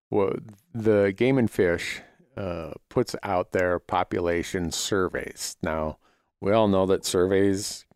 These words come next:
have their, they're based on models, based on observations and such. But as a general rule, some of the north central Idaho units are the ones that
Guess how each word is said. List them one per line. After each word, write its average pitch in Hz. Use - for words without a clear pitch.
have 92
their, 90
they're 98
based 95
on 98
models, 82
based 82
on 87
observations 80
and 76
such. -
But 73
as 120
a 131
general 147
rule, 101
some 139
of 127
the 101
north 98
central 98
Idaho 87
units 78
are 82
the 78
ones 80
that 78